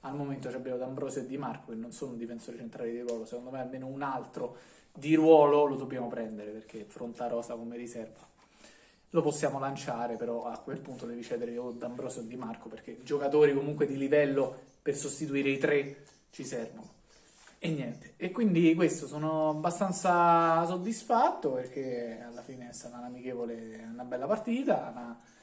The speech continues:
abbiamo visto tanti volti nuovi che non hanno sfigurato, e sono, sono felice così per, per ora, <laughs> diciamo.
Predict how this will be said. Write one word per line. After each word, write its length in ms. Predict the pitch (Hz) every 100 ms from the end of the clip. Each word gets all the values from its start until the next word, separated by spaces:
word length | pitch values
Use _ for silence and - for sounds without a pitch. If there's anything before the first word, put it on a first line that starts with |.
| - _
abbiamo 200 | - 143
visto 260 | 143 143 147
tanti 640 | 139 135 - 127 123 120
volti 360 | 117 127 123 139
nuovi 420 | 139 139 131 123
che 220 | 120 123 123
non 220 | 135 131
hanno 240 | 127 127
sfigurato, 760 | 120 - 175 240 320 311 311 - - _ _ -
e 140 | - 180
sono, 540 | - 156 139 131 131
sono 220 | 131 185
felice 360 | 143 139 131 135
così 320 | 131 113 110
per, 440 | 110 120 117 - -
per 160 | 156 151
ora, 260 | 127 113
<laughs> 0 |
diciamo. 300 | 113 - -